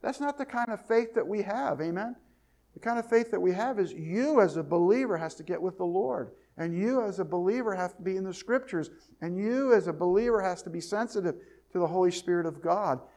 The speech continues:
And you have to sense what the Lord wants and what the Lord doesn't, but certainly that's going to take you spending time in the Word of God and staying close to God and listening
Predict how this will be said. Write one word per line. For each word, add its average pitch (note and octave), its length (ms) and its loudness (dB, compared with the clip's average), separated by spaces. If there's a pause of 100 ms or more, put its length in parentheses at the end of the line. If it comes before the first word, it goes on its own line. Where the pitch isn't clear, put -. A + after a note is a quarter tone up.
(160)
And D3 220 -4
you A#3 320 0
have G3+ 200 -4
to D#3 100 -4
sense G3+ 500 -8 (800)
what F3+ 180 -2
the E3 60 -2
Lord D3+ 260 0
wants F3+ 440 2
and C#3+ 100 -8
what D3 100 -6
the D#3+ 100 -2
Lord C#3+ 280 -2
doesn't, F3+ 340 6
but C3+ 160 -6
certainly F3 460 -2 (260)
that's F3+ 160 -4
going G3 160 -8
to F3+ 80 -6
take F3 240 -4
you E3 100 -8
spending D#3+ 340 -6
time E3+ 320 -8
in D3+ 60 -8
the C#3+ 80 -6
Word D#3+ 260 -2
of E3 100 -6
God D#3 240 -2
and C3+ 120 -6
staying C#3+ 280 -8
close E3+ 320 -6
to E3 100 -12
God A#2+ 300 -2
and C3+ 160 -8
listening G3 480 -4